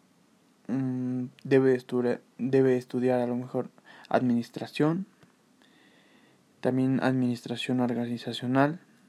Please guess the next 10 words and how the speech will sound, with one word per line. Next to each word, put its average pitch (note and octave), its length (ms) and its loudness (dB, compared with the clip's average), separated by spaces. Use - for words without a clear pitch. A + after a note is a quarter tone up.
psicología C3 800 2
organizacional, B2 880 -2
ingeniería B2+ 540 0
industrial. C3+ 560 -2
Pues A#2+ 200 -2
bueno, A#2 340 0
dentro B2 380 2
de B2 100 4
estos D#3 440 0
departamentos B2 1120 2